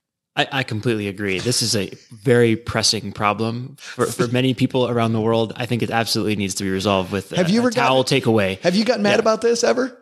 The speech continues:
Speaker 1: I ha-, you know, I, I have gotten mad. The prime real estate is all, all scooped up by
Speaker 2: Yes.
Speaker 1: people who aren't even using it.
Speaker 2: I know. There's nobody there. And, and by the way, this piece
Speaker 1: Occupy your chair, man.
Speaker 2: I know. This piece goes into it and it says, in many cases, like, they've had people follow the people. They're not even at the pool.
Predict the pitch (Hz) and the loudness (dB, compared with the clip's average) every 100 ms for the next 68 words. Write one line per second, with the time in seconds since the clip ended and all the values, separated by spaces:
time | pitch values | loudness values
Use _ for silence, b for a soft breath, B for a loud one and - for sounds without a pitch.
0 | _ - 247 - 226 262 254 240 202 208 | _ 0 2 2 2 0 2 0 0 0
1 | 233 196 139 120 104 101 - 147 185 190 | 0 2 0 0 -2 -4 -2 0 2 2
2 | 190 196 120 110 113 113 123 139 131 135 | 0 0 0 0 0 2 2 2 2 2
3 | 147 - 147 139 156 156 - - 120 233 | 2 0 -2 0 0 0 -2 -6 0 2
4 | 196 143 165 156 143 170 180 113 - - | 2 4 4 4 4 2 0 -4 -8 -2
5 | 180 262 180 165 135 175 180 214 208 196 | 2 2 4 2 2 2 4 2 2 2
6 | 226 - 190 185 160 185 175 170 147 - | 0 2 0 0 2 4 4 4 2 0
7 | - 240 - - 185 185 170 - 185 160 | 0 2 2 0 0 0 -2 -4 -6 -6
8 | 117 143 156 208 311 196 175 - 285 - | -6 -6 0 2 2 2 0 2 0 2
9 | 220 190 226 226 175 - 185 - 196 165 | 0 2 2 2 2 2 0 2 2 2
10 | - b b b - 175 160 214 247 - | 0 b b b 0 2 4 4 2 2
11 | 196 190 160 135 147 135 165 147 143 165 | 0 2 0 2 2 2 2 2 0 -2
12 | - 139 - - 143 190 190 196 208 - | -2 -4 -2 0 2 2 2 0 0 0
13 | 277 B B B B 127 214 339 226 180 | -2 B B B B 0 0 2 2 2
14 | 165 - 131 - 226 - - - | 0 0 -2 0 2 2 -2 -12